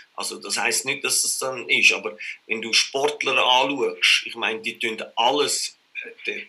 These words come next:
de-, dem Sport unterordnen. Wenn du das nicht machst, wirst du nicht ein erfolgreicher Sportler. Es gibt ganz, ganz wenige Leute, die so ein Talent haben, dass sie Leute können schlagen können, die viel arbeiten in ihrem Bereich.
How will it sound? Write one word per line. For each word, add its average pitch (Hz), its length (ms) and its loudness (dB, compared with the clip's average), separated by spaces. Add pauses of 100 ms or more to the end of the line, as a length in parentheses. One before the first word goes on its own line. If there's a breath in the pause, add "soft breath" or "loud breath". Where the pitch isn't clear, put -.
de-, 120 160 0
dem 120 180 -8
Sport 131 600 4
unterordnen. 123 1000 -4 (540 soft breath)
Wenn 117 240 2
du 117 80 -6
das 117 240 0
nicht 143 260 -2
machst, - 560 2 (220)
wirst 120 500 2
du 113 80 -6
nicht 113 300 -4
ein 110 40 -12
erfolgreicher 117 720 -4
Sportler. - 600 0
Es - 160 -4
gibt 120 260 -2
ganz, - 340 -4
ganz 117 320 -2
wenige 117 380 -6
Leute, 127 180 -12 (100)
die 117 60 -6
so 127 300 -2
ein 123 60 -2 (120)
Talent 117 480 -4
haben, 110 200 -2 (340 loud breath)
dass 120 220 2
sie 113 240 -4
Leute 139 280 -2
können 110 200 0
schlagen 110 440 4
können, 110 280 -2 (500)
die - 60 -8
viel 120 340 6
arbeiten 127 460 -2
in 123 140 -6
ihrem 120 280 -2
Bereich. 123 580 4